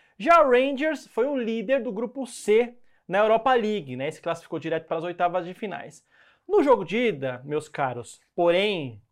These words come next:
vale lembrar que o Benfica dominou o jogo inteiro, né? Finalizou mais de vinte vezes, teve mais de sessenta e cinco por cento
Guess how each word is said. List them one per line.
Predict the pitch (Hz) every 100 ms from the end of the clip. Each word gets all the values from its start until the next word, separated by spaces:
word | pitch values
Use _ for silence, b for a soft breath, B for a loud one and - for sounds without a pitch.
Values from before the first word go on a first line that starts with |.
| _ _ _ -
vale | 131 170 196 202
lembrar | 196 202 185 196
que |
o | 196
Benfica | 214 208 202 220 - -
dominou | 147 143 277 320 220 170 180 202 - -
o | 190
jogo | 131 151 165 208
inteiro, | 185 - 156 113 110
né? | 131 143 _ _ _ _ _
Finalizou | 220 240 240 208 220
mais | 226 277
de | 240
vinte | 160 240 320 - 190
vezes, | 135 139 147 151 - _ b b -
teve | 214 240
mais | 226 233 220
de | 208
sessenta | 214 240 269
e | 269 226
cinco | - 285 269 208
por | 185 165
cento | 185 170 165